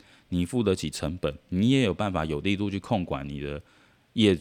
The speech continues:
你的员工的家人，叫他们签切结书。假设因为你家人到处乱跑，你的员工确诊，害我公司停工，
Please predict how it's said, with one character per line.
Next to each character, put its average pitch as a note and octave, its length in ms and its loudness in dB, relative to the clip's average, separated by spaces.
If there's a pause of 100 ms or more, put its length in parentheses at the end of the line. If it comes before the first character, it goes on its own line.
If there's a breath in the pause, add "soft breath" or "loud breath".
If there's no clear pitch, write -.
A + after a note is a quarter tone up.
(220)
你 D#2 120 -4
的 D#2+ 120 2
员 E2+ 180 2
工 G2 140 0
的 F#2 80 0
家 F2 320 0
人， C#2+ 240 -2
叫 F#2 100 0
他 F2+ 80 0
们 F2+ 100 2
签 E2+ 140 -2
切 F2 140 0
结 D#2 120 -2
书。 D#2 220 -6
假 D#2 140 -6
设 G#2+ 120 -2
因 G#2+ 160 0
为 A#2 60 0
你 F2 140 -2
家 F#2 240 -2
人 E2 100 -2
到 F2 100 -4
处 F#2 140 -6
乱 F#2 180 -4
跑， C#2+ 200 -12
你 D2 120 -10
的 E2 120 -4
员 F2 140 2
工 F#2 140 -2
确 F#2 160 -4
诊， D#2+ 140 -6
害 F#2+ 100 -4
我 D#2 80 -2
公 D#2+ 140 -6
司 F#2 100 -6
停 E2 160 -6
工， E2 180 -4